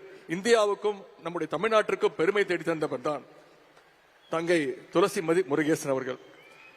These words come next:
வேர்ல்டு பாரா சாம்பியன்ஷிப் டூ தௌசண்ட் டுவெண்ட்டி ஃபோரில் பெண்களுக்கான இரட்டையர் பிரிவில் வெள்ளிப் பதக்கம் வென்று கொடுத்தார். ஏசியன் பாரா கேம்ஸ் டூ தௌசண்ட் டுவெண்ட்டி த்ரீல சிங்கிள்ஸ் பிரிவில் தங்கப்பதக்கம், இரட்டையர் பிரிவில் வெள்ளி, மிக்ஸ்ட் டபுள்ஸ் பிரிவில்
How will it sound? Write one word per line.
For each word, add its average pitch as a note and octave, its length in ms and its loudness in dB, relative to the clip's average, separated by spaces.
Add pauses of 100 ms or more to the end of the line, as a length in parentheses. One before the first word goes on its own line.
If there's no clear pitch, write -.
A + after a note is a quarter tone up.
(360)
வேர்ல்டு A#3+ 380 4
பாரா G3+ 200 2 (180)
சாம்பியன்ஷிப் F3 520 -4 (200)
டூ G#3 140 -6
தௌசண்ட் F#3+ 260 2
டுவெண்ட்டி F3 220 -4
ஃபோரில் E3 280 0 (320)
பெண்களுக்கான F#3+ 560 0 (240)
இரட்டையர் F#3 400 -2
பிரிவில் E3 320 -4 (240)
வெள்ளிப் F#3+ 260 -6
பதக்கம் D#3 400 -2
வென்று D3 260 -4
கொடுத்தார். C#3 320 -4 (880)
ஏசியன் G#3 420 2
பாரா G3 260 4
கேம்ஸ் E3+ 220 -6 (120)
டூ G3 140 -4
தௌசண்ட் F3+ 280 0
டுவெண்ட்டி E3 240 -4
த்ரீல E3 240 0 (500)
சிங்கிள்ஸ் A#3+ 380 -2
பிரிவில் G#3 320 4
தங்கப்பதக்கம், E3+ 680 0 (600)
இரட்டையர் A3+ 400 2
பிரிவில் G3 280 -2 (160)
வெள்ளி, F#3 300 -2 (420)
மிக்ஸ்ட் - 240 -6
டபுள்ஸ் G#3 340 2
பிரிவில் F3+ 340 -2